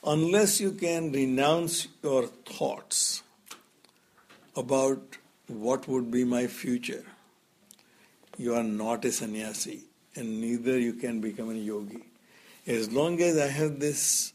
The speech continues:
background noise about, "I need to achieve this in my life"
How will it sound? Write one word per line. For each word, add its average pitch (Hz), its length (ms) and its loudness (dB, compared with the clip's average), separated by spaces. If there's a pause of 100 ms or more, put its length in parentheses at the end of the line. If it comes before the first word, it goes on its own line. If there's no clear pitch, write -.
background 147 840 4
noise 131 380 4
about, 127 420 4
"I 117 140 -2
need 135 240 0
to 127 120 0
achieve 123 380 -2
this 120 200 0
in 123 120 -2
my 120 120 2
life" 120 580 -2